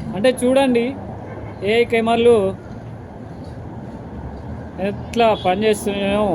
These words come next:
మనకైతే అర్థమవుతుంది. కాబట్టి కువైట్లో డ్రైవింగ్ చేసే వాళ్ళకైతే నేను చెప్పేది జాగ్రత్తగా ఉండమని, ఎందుకంటే మన నెలంతా కష్టపడేది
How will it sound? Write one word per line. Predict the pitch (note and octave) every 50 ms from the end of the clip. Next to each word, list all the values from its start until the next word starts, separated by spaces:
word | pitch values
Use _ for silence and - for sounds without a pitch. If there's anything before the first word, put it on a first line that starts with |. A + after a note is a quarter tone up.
| D#3 E3 - - - - E3+
మనకైతే | F3+ F#3 G3 F3+ G3+ G3 F#3 G3+ G3 F#3
అర్థమవుతుంది. | E3 F3+ F3+ F3 E3 D3 C#3+ D3 C#3+ C#3+ C#3+ - - - - - - -
కాబట్టి | E3+ F3+ G#3+ A3+ A#3+ A3+ G3+ B3+ C#4 C#4 C4 - - - - - - -
కువైట్లో | F#3 G3+ A3 A#3+ A#3 A#3+ A#3+ B3 A#3 G#3 G3
డ్రైవింగ్ | G3 G3 G3+ A3 A3+ A3 G#3+
చేసే | G#3+ G3+ - G#3+ G#3 G3+
వాళ్ళకైతే | G3+ G3+ G3 F#3+ G3 F#3 F#3+ A3 A3+ A3 G3 F#3 F#3+ - - - - - - - - - - - - - F3+
నేను | F3+ F#3 F3+ F3+
చెప్పేది | F3 F3+ - G#3 G#3 G3+ G3+ G3 - - - - - - - - - - - - - - - - - - - - - - - - - - - - - - - - D3+
జాగ్రత్తగా | E3+ F3 F3+ G3+ G#3 G#3 G3 G3+ G3 G3 F#3+
ఉండమని, | F#3 F#3 F#3+ F#3+ F#3+ F#3+ G3 G#3 A3+ - - - - - - - - - - - - - - - - - - - - - - - - F3
ఎందుకంటే | F3+ F#3+ G3+ G#3+ G3+ G3+ G3 G#3 A3 A3 G#3 F3+ F3 F#3 G3 - - - - - - - - - - - - - - - - - - - -
మన | F3+ F#3+ G3 G3+ F#3+ F#3+ F#3
నెలంతా | F#3 G3+ G#3 G#3+ A3 G3+ A3 G#3+ G3+
కష్టపడేది | G3 F#3+ - - G#3+ G3+ G3 G3+ G3 F#3+ G3+ G3+ G3 G3+ G#3 F#3+